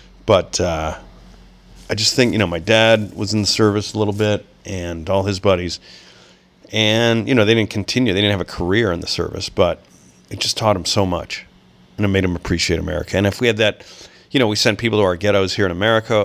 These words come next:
or with the Peace Corps overseas, you send them to poor regions. Just to get grounded, man. Get everybody on the same side. Perspective, right?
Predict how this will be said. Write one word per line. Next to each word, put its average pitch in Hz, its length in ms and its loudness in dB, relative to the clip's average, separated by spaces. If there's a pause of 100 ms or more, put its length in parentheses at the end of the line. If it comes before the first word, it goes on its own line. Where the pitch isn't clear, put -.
or 98 320 2
with - 200 -6
the - 60 -16
Peace - 280 -4
Corps 95 340 2
overseas, 104 560 0
you 98 60 -4
send 104 240 -2
them 95 80 -2
to 92 80 -8
poor 95 380 0 (360)
regions. 92 540 -4 (960)
Just - 160 -4
to 165 80 -4
get - 180 -2
grounded, 120 480 0
man. 110 400 -2 (720)
Get - 140 0
everybody 165 240 2
on 156 80 2
the 135 80 0
same 151 320 2
side. 123 440 0
Perspective, 131 800 -2
right? 151 300 -2